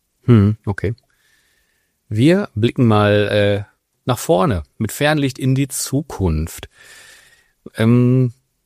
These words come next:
ja, wo steht Smart im Jahr zwanzig fünfundzwanzig, habe ich mir hier aufgeschrieben, aber eigentlich, ja, wo steht Smart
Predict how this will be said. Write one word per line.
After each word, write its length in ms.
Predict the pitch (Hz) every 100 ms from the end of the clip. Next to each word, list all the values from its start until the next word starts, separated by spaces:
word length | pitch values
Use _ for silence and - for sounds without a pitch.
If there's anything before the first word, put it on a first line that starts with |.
| _
ja, 340 | 104 107 95 90 -
wo 260 | 104 113 160
steht 520 | - 143 143 - - - - _ -
Smart 420 | - 113 127 151
im 100 | 117
Jahr 220 | 110 123
zwanzig 340 | - 123 131 -
fünfundzwanzig, 680 | 117 117 - 110 170 101
habe 120 | 95 101
ich 120 | -
mir 80 | 101
hier 160 | 101
aufgeschrieben, 640 | 92 - 110 - 107 123 113
aber 240 | 107 101
eigentlich, 380 | 104 123 113 -
ja, 200 | 110 113
wo 80 | 113
steht 240 | - 143
Smart 360 | - 117 131